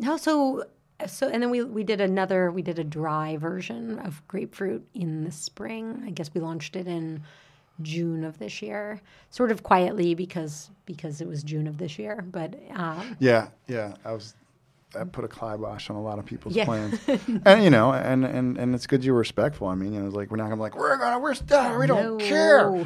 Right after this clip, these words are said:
Speaker 1: no, no,
Speaker 2: about
Speaker 1: no.
Speaker 2: that eight minutes and forty-six
Speaker 1: No.
Speaker 2: seconds. We gotta <laughs> launch our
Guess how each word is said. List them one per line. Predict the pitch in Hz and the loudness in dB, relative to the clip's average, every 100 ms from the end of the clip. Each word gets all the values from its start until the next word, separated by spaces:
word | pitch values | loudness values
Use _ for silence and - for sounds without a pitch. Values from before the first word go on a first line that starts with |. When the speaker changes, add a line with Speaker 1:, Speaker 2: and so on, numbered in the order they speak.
| 156 | -4
Speaker 1:
no, | 202 190 233 254 240 214 180 | -6 -4 -2 0 0 -2 -2
no, | 202 220 226 | -4 -4 -4
Speaker 2:
about | 202 190 202 | 6 6 6
Speaker 1:
no. | 196 | 4
Speaker 2:
that | 185 175 | 4 6
eight | 175 | 4
minutes | 170 156 | 4 4
and | 139 | 2
forty-six | 180 147 - 131 - | 6 6 6 2 4
Speaker 1:
No. | 127 | 6
Speaker 2:
seconds. | 117 107 - | 6 4 4
We | 220 | 6
gotta | 233 - | 8 10
<laughs> | 139 135 | 8 10
launch | 175 139 - | 10 12 12
our | 180 139 | 12 12